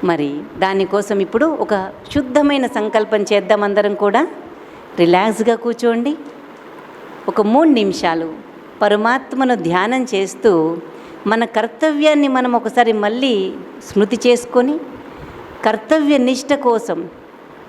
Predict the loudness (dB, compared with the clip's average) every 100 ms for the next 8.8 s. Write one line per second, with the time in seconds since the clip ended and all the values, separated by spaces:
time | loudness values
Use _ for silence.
0 | -2 4 6 6 4 4 4 4 4 2
1 | 2 0 -2 -8 -18 -2 0 2 2 2
2 | 4 4 6 4 4 4 4 0 0 4
3 | 2 2 -4 -2 2 4 4 2 0 -2
4 | -6 -18 -20 -20 -20 -6 -2 0 0 -4
5 | -14 -2 -2 0 0 2 2 0 -2 0
6 | 0 2 2 -2 -8 -16 -18 -2 0 2
7 | 0 -4 -14 -8 0 2 2 0 2 2
8 | 4 2 0 0 -4 0 -4 -4